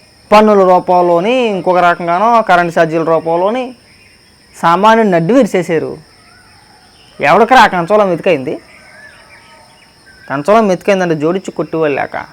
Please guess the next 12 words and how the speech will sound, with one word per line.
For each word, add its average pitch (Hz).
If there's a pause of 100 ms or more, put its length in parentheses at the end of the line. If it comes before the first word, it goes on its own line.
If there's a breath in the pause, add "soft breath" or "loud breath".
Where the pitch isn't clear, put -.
(680)
అంటే 180
ఇంక 175
జగన్మోహన్ 220
రెడ్డి 226
లేనని 220
చెప్పి 220
ఇంకెవడు 208
కూడా 214
ఒంటి 185
మీద 214
గుడ్డలేసుకునేవాడు 220
కాదు. 214